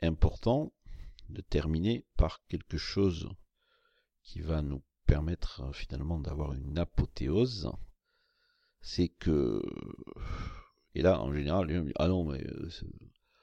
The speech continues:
pourquoi on se réduit ? » Plus vous avez des objectifs, moins vous avez des chances de les atteindre. Eh oui, je sais. Quand là, on est parti, on est enthousiaste, hein, et puis, euh, ça marche bien, hein. Donc on a tendance à mettre beaucoup, beaucoup, beaucoup, beaucoup.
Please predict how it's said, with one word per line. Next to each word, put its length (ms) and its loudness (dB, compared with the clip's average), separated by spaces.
pourquoi 360 8
on 160 6
se 100 -4
réduit ? » 560 0
Plus 200 8
vous 220 4
avez 160 8
des 100 4
objectifs, 680 0
moins 240 2
vous 200 -2
avez 140 2
des 100 0
chances 280 -2
de 100 -4
les 100 -4
atteindre. 340 -4
Eh 160 6
oui, 180 -2
je 180 -16
sais. 140 -14
Quand 240 -2
là, 200 4
on 140 -2
est 100 0
parti, 640 0
on 120 -6
est 40 -6
enthousiaste, 1000 2
hein, 180 -4
et 80 -8
puis, 400 2
euh, 160 0
ça 160 4
marche 220 0
bien, 400 4
hein. 160 -2
Donc 180 -2
on 60 8
a 60 8
tendance 420 4
à 40 8
mettre 140 2
beaucoup, 400 6
beaucoup, 300 4
beaucoup, 240 -2
beaucoup. 220 -6